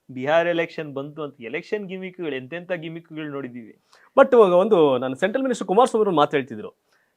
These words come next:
Speaker 2: ಇದಕ್ಕೆ ಮುಳ್ಳನ್ನ ಮುಳ್ಳಿನಿಂದ ತೆಗೀರಿ, ಆ, ವೋಟರ್ ಐ ಡಿ, ಆಧಾರ್ ಕಾರ್ಡ್ ಲಿಂಕ್ ಮಾಡಿ ಅಂತ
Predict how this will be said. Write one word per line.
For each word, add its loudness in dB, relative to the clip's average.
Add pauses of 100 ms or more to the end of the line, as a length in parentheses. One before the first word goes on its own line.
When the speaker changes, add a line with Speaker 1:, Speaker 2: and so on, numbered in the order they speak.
(160)
Speaker 2:
ಇದಕ್ಕೆ -4
ಮುಳ್ಳನ್ನ 8
ಮುಳ್ಳಿನಿಂದ 4
ತೆಗೀರಿ, 0 (720)
ಆ, 0
ವೋಟರ್ 6
ಐ 8
ಡಿ, 4
ಆಧಾರ್ 8
ಕಾರ್ಡ್ 6
ಲಿಂಕ್ -2
ಮಾಡಿ 4
ಅಂತ -4